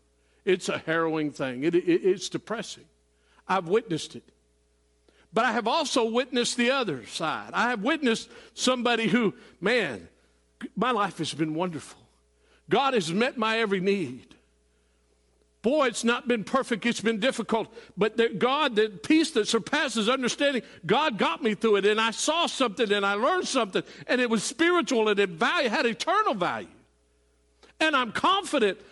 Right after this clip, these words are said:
I'm confident to live as Christ and to die as gain. Death, where's your sting?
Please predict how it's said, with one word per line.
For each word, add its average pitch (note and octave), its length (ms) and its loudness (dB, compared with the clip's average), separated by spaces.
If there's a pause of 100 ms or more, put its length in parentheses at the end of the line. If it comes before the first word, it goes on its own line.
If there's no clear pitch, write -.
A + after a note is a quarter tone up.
(140)
I'm B3+ 200 0
confident C4+ 600 0 (260)
to A#3 120 4
live D#4 240 0
as C#4 140 0
Christ D#4 380 0
and B3 80 -2
to G#3 40 2
die C4+ 300 0
as A#3 100 -2
gain. F3+ 560 -4 (1200)
Death, D#4+ 340 2
where's C#4 360 0
your A#3 60 -2
sting? C#3 560 -2